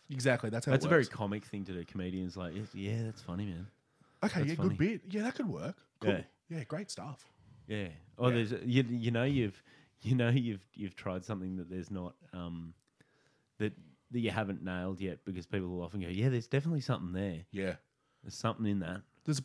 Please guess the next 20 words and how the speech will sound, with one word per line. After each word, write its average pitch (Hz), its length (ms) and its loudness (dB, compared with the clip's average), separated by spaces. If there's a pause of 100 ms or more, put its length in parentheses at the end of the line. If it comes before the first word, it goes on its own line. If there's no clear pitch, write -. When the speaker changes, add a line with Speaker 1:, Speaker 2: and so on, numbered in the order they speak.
(100)
Speaker 1:
good 208 160 -2
premise. 139 480 -2 (240)
Speaker 2:
Yeah. 95 160 -6 (320)
Speaker 1:
Good 160 140 2
Speaker 2:
You 151 40 4
know, 135 80 2
Speaker 1:
premise. 135 140 -4
Speaker 2:
not 147 180 6
what 98 140 -2
you 110 180 4
said, 80 320 -4
but 104 120 -2
there's 110 180 4
something 113 400 4
in 104 160 2
it. - 80 -8 (100)
<laughs> 110 180 -6
Speaker 1:
Oh, 151 180 -8
yeah. 113 160 -6 (420)
Speaker 2:
Yeah. 156 140 -2